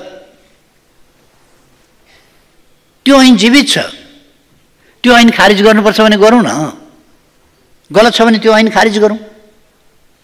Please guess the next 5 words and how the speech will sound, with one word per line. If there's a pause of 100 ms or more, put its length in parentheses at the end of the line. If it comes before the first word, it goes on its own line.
(800)
नियमावली
छ, (560)
जीवित
छ
नियमावली।